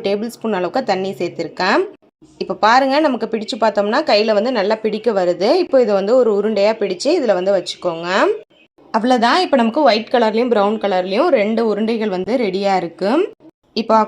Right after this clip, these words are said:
கையில வந்து எண்ணெய் வந்து அப்ளை பண்ணி விட்டுக்கோங்க. அப்படி இல்லைன்னா நெய் அப்ளை பண்ணி விட்டுட்டு, இப்போ ஒயிட் கலர்ல செஞ்சோம்ல, அந்த உருண்டையிலேருந்து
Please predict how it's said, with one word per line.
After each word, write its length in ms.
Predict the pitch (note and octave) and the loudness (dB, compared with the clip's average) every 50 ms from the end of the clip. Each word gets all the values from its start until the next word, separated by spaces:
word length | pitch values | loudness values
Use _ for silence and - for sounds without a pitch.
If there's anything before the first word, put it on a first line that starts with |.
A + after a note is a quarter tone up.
| - | 0
கையில 300 | A#3 A3 A3+ C#4+ E4+ F4 D4 B3 | 0 2 2 2 2 4 2 2
வந்து 180 | A3+ A3+ A3 C#4+ C#4+ A3+ G3+ | 2 2 0 0 0 0 0
எண்ணெய் 240 | A3+ B3+ C#4 C#4+ B3+ | 0 0 0 0 0
வந்து 160 | A#3 A3 A#3 A3 | 0 2 0 0
அப்ளை 220 | G3+ - G#3 G3+ G3+ | 0 -2 -4 -4 -2
பண்ணி 160 | - F#3+ F#3 F3 | -2 -2 -2 -4
விட்டுக்கோங்க. 360 | F3 - F3 - F#3 F#3+ B3 D4+ | -6 -6 -4 -4 -2 0 0 0
அப்படி 140 | C4+ A3 A3+ | 2 2 2
இல்லைன்னா 260 | G#3+ G#3 G#3 A3+ A#3 A3+ G#3+ | 2 2 0 0 0 0 0
நெய் 200 | G#3 A#3 B3 A#3 - | 2 2 2 0 0
அப்ளை 180 | - G3+ F#3 F3+ - | 0 -2 -2 -2 -2
பண்ணி 160 | F3+ F3 E3+ E3+ | -6 -6 -6 -8
விட்டுட்டு, 380 | E3 D#3 - F3 D#3+ - - B3 E4+ F4+ | -10 -8 -10 -10 -6 0 2 2 2 2
இப்போ 140 | F4 C4 G#3 F#3+ F#3+ | 2 2 2 4 4
ஒயிட் 240 | G3 A3 A#3+ - - | 4 2 2 0 -2
கலர்ல 300 | C4+ A#3+ A3+ A3 A3+ A3+ A3 - | -2 -2 0 -2 -2 -4 -4 -6
செஞ்சோம்ல, 380 | F#3+ F3+ E3+ F3 E3+ F#3 A#3 C4 A#3 | -6 -6 -6 -6 -4 -2 0 0 0
அந்த 140 | G3+ G#3+ G3 F#3+ G3+ | 0 -2 -2 -2 -2
உருண்டையிலேருந்து 520 | G#3 G#3+ A3+ A3 A3 G3+ F#3 F3 G#3 B3 | -2 -2 0 0 0 -2 -2 -2 -2 -2